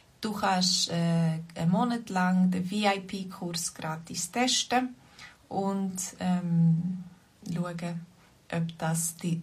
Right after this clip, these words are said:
für dich interessant und hilfreich ist, wenn du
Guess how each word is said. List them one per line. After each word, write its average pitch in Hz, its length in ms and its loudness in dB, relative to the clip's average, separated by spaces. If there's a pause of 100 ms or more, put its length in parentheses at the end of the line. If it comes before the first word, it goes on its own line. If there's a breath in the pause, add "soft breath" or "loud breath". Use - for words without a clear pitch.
(140)
für - 340 -8
dich 165 540 0 (300)
interessant 202 800 -2
und 226 180 -8
hilfreich 214 560 -2
ist, 185 300 -2 (360 loud breath)
wenn 180 160 -4
du 175 140 -4